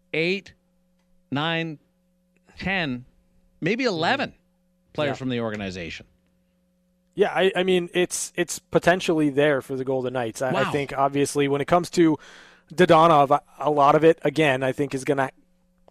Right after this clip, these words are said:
Speaker 2: be determined in the first three to four months of the season in which he is playing with the Golden Knights, and,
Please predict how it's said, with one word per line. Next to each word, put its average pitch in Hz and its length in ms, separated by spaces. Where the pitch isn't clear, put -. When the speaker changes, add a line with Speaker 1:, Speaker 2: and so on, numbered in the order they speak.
Speaker 2:
be 147 120
determined 143 680
in 139 300
the 131 60
first 143 420
three 147 320
to 139 80
four 139 240
months 135 260
of 127 100
the 123 80
season 160 360
in 135 120
which 135 240
he 147 280
is 143 240
playing 131 320
with 127 100
the 131 60
Golden 123 260
Knights, 214 420
and, 131 280